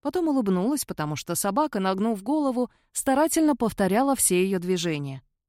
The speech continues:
«Глупая я», — сказала она. «Ну не идиотка ли? Всегда выдумываю не весь что». Она проследовала вдоль старинных конюшен с закрытыми воротами.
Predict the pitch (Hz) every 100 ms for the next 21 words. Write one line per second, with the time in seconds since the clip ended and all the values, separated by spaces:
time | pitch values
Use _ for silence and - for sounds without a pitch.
0 | _ _ _ _ _ 254 339 370 269 220
1 | 185 175 151 - _ _ - - 151 156
2 | 151 156 151 147 _ _ _ 277 285 285
3 | 240 302 339 226 170 147 - _ _ -
4 | 370 403 302 247 277 214 190 185 180 180
5 | - - 151 - _ _ _ _ _ _
6 | _ _ - 196 330 302 269 262 262 226
7 | 214 175 175 190 - 185 180 175 160 -
8 | 156 160 247 - 262 226 196 - 156 156
9 | 170 170 208 165 - 139 135